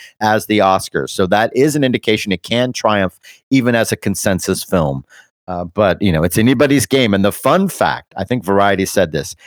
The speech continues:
is that All Quiet has a ton of nominations at the Oscars. Everything Everywhere has a ton of nominations at the Oscars, but they're not competing in any category.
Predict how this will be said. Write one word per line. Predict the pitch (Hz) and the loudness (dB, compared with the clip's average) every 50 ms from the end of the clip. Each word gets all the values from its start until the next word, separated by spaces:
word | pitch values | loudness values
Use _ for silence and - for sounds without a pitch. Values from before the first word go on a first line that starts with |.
| - _ _ | -20 _ _
is | - 110 95 90 | -2 -2 0 0
that | 110 107 104 104 - _ _ _ _ _ _ _ _ _ - | 0 0 0 -2 -4 _ _ _ _ _ _ _ _ _ 0
All | 117 123 143 147 | 2 2 2 2
Quiet | - - 135 139 127 120 123 120 | 2 2 2 4 4 4 2 2
has | 117 101 - | 0 -2 -2
a | 101 | -4
ton | - - 117 113 110 | -4 -2 -2 0 0
of | 101 92 | 0 0
nominations | 98 95 90 90 87 87 87 82 - - 107 87 | 0 0 0 0 0 0 -2 -2 -4 -6 -4 -4
at | 92 80 - | -4 -2 -2
the | 87 | -2
Oscars. | 80 76 71 71 - - - 95 101 - _ _ _ _ _ _ - | 0 0 -2 -2 -4 -6 -6 -6 -6 -8 _ _ _ _ _ _ -2
Everything | 120 131 117 123 120 120 131 | 0 0 2 0 2 2 2
Everywhere | 160 190 175 156 120 107 95 | 2 4 4 2 2 2 2
has | 101 98 - | 0 -2 -2
a | 104 | -6
ton | - - - - - 143 135 | -6 -8 -10 -4 -2 0 0
of | 117 98 85 | 0 0 0
nominations | 98 95 92 87 87 87 90 - - 90 - | 0 0 0 0 0 0 -2 -2 -4 -4 -4
at | 92 - | -4 -2
the | - 92 | 0 0
Oscars, | 87 85 85 85 - - 85 80 - _ - - - _ _ | 2 2 0 0 -2 -6 -8 -8 -8 _ -20 -20 -20 _ _
but | - 135 120 - | -2 -2 0 2
they're | 127 123 123 | 2 2 2
not | 120 120 123 131 156 - - | 2 2 2 0 -2 -4 -4
competing | - 156 147 - - 143 143 131 120 110 101 | -4 -6 -4 -2 -2 0 0 0 0 -2 -2
in | 101 101 - _ _ _ | -4 -4 -6 _ _ _
any | - 208 226 214 220 220 | -2 0 2 2 0 0
category. | 170 - 180 180 180 165 160 113 113 107 92 80 69 60 67 | 0 0 0 2 2 2 2 2 2 2 2 0 -2 -4 -8